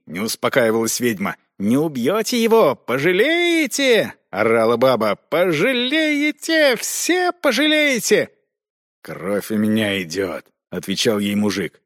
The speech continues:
«Уходим, все», — закончил дело повелительный грубый голос. Загремели шаги к выходу. Ведьма все материла мужиков,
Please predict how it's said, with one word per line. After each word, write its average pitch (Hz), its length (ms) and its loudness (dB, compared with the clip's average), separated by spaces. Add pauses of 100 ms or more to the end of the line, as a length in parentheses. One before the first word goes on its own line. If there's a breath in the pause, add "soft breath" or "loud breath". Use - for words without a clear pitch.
(640)
«Уходим, 113 760 0 (200)
все», — 107 400 0 (420)
закончил 104 640 2
дело 104 340 2
повелительный 95 840 -2
грубый 80 320 -6
голос. - 520 -10 (1200)
Загремели 120 640 0
шаги 113 400 0
к - 100 -6
выходу. 104 500 0 (360)
Ведьма 117 480 0
все 131 280 2
материла 117 600 4
мужиков, 107 600 2